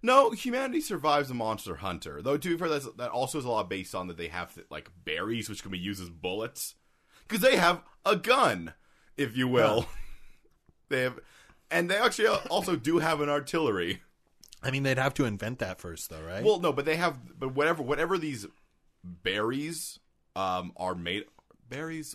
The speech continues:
Speaker 1: what are they called? Latch, I think they're berries.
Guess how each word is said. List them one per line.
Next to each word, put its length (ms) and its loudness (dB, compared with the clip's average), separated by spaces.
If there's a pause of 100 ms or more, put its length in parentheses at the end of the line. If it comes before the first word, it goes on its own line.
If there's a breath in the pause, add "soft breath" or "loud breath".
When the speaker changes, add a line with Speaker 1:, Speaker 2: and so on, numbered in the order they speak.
Speaker 1:
what 120 -6
are 40 -6
they 80 -6
called? 280 -12
Latch, 540 -10 (500)
I 60 -10
think 80 -10
they're 100 0
berries. 720 -6